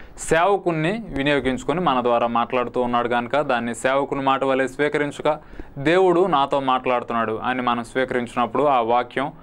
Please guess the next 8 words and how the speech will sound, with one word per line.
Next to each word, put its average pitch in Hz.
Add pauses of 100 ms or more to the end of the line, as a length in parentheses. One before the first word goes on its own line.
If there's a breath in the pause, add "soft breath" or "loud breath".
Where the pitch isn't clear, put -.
(220 loud breath)
మనలో 127
కార్యసిద్ధి 120
కలుగు 110
చేస్తుంది. 101 (100)
కనుక 135
దేవుని 123
యొక్క 120
వాక్యాన్ని 131